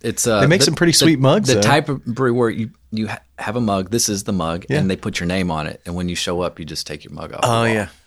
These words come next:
Speaker 2: Yeah.
Speaker 1: Yeah.
Speaker 2: It's, it's cheersy. You're right. It's
Speaker 1: It's
Speaker 2: like the neighborhood
Speaker 1: very,
Speaker 2: place.
Speaker 1: very normish.
Speaker 2: Yeah. So, uh, with the, with, with, how'd you get from Vanderbilt to U T? And what'd you study at Vanderbilt again? You may have said it, but,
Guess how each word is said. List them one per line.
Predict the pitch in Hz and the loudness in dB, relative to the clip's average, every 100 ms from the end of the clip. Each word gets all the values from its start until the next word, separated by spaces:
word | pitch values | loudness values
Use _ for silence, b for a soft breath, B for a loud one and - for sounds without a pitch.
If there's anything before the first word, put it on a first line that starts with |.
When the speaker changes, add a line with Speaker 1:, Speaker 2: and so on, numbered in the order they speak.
| _ | _
Speaker 2:
Yeah. | 110 95 | -12 -12
Speaker 1:
Yeah. | - - _ _ - | -14 -18 _ _ -8
Speaker 2:
It's, | 123 - - | -6 -6 -10
it's | 120 - - - - - _ - - - | -12 -12 -14 -18 -20 -20 _ -20 -8 -2
cheersy. | 131 113 95 92 82 _ - | 2 2 2 -2 -8 _ -6
You're | 120 | -4
right. | 104 107 123 | 0 2 2
It's | 123 113 | 2 2
Speaker 1:
It's | |
Speaker 2:
like | 113 101 | 0 0
the | 107 | 0
neighborhood | 113 110 123 | 2 2 2
Speaker 1:
very, | 101 | 0
Speaker 2:
place. | - | -2
Speaker 1:
very | 113 101 | 0 2
normish. | 101 98 90 85 - - | 0 0 -2 -4 -6 -6
Speaker 2:
Yeah. | - - B B B B B | -8 -8 B B B B B
So, | - 190 175 | 4 4 6
uh, | 165 156 139 190 | 6 4 4 0
with | 175 165 - | 2 2 2
the, | 185 175 165 | 0 0 0
with, | 175 180 | 2 2
with, | 165 180 156 135 | 4 2 2 0
how'd | 196 226 | 2 2
you | |
get | 214 | 0
from | 180 | 2
Vanderbilt | 160 147 127 123 | 4 4 2 2
to | - | 2
U | 110 | 0
T? | - 98 87 | 0 -2 -2
And | 123 123 | 0 2
what'd | 214 | 2
you | 226 | 0
study | - 180 175 | 0 0 0
at | |
Vanderbilt | 151 156 147 151 | 0 -2 -2 -4
again? | 147 147 | -2 -2
You | |
may | 131 | -2
have | 113 | -4
said | - - | -6 -6
it, | - - | -10 -12
but, | - | -14